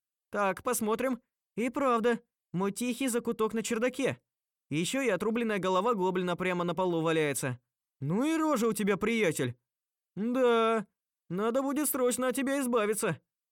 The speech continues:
Не самый лучший выбор для первого трофея комнаты сокровищ. Ну да, ничего. Сейчас этих самых сокровищ станет побольше.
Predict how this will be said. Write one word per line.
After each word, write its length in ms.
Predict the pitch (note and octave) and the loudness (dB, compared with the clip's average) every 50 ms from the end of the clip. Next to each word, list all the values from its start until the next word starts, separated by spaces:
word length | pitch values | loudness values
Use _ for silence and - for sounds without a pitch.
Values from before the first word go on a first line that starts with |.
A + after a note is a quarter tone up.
| _ _ | _ _
Не 160 | - F#3+ A#3 B3+ | -6 -4 -2 -2
самый 340 | A#3+ - C4 B3 A#3+ B3 B3+ | 0 0 0 2 2 2 2
лучший 340 | B3 A3+ A#3 - - A3+ G#3+ | 2 2 0 0 0 0 0
выбор 300 | G#3 A#3 A#3+ B3+ C4 B3+ | 0 0 0 0 0 0
для 160 | A3+ A#3 A3+ | 0 0 0
первого 280 | G#3 A#3 A#3 A3+ A3 G#3 | 0 2 2 2 2 2
трофея 380 | A3 G#3 G3+ - A3 A3+ A#3 | 0 -2 -2 -2 0 -2 -2
комнаты 360 | G#3 - G#3 G3 G3+ G3+ - G#3+ | 0 0 -2 -2 -2 -2 -4 -2
сокровищ. 580 | G3 A#3+ A#3 A3+ F3+ D3 C#3+ C#3+ C3 - - _ _ _ _ _ _ _ _ _ | -2 -2 -2 0 0 0 0 0 -4 -6 -10 _ _ _ _ _ _ _ _ _
Ну 160 | - A3+ B3+ C#4+ | -8 -6 -4 -2
да, 200 | A#3+ A#3+ A3+ A3+ | 0 2 2 2
ничего. 520 | A3+ A#3 A#3 - A#3+ G#3 G#3 G3+ G3+ G3+ _ _ _ _ _ _ _ _ | 0 0 0 0 0 2 2 0 0 -2 _ _ _ _ _ _ _ _
Сейчас 420 | _ - - G3+ - A3+ A#3+ B3+ A#3+ | _ -6 -6 -4 0 0 0 0 0
этих 200 | C#4 C#4 C4+ A#3 | -2 -2 -2 0
самых 260 | - C4 B3 B3 A#3 | 0 0 0 0 0
сокровищ 460 | - A#3 G#3 - A3 A3+ A#3+ B3+ A#3 | 0 -2 -2 0 0 0 0 0 -2
станет 320 | - - A3 G#3+ A3+ A3+ - | -2 -2 -2 -2 -2 -2 0
побольше. 560 | B3+ A#3+ G3 F3+ E3+ D3+ - - E3+ D#3 | 0 0 2 2 0 0 0 -2 -4 -4